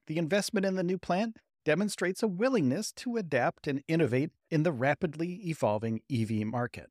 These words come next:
And the White House was reportedly requested that Tesla make its extensive charging network available to other electric vehicles, according to two sources familiar with the situation.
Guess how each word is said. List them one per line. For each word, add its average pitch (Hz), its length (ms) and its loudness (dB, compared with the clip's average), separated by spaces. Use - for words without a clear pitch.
And 165 200 0
the 127 120 -2
White 240 280 0
House 247 260 0
was 190 160 2
reportedly 254 800 0
requested 165 640 0
that 143 260 2
Tesla 180 400 0
make 147 240 0
its 143 140 -4
extensive 208 580 -2
charging 135 480 2
network 120 340 -2
available 110 500 0
to - 200 -6
other 180 320 2
electric 131 460 0
vehicles, 104 540 -4
according 151 380 0
to 147 60 2
two 277 220 -2
sources 147 400 -2
familiar 127 360 2
with 120 120 -2
the 117 80 -8
situation. 120 640 -4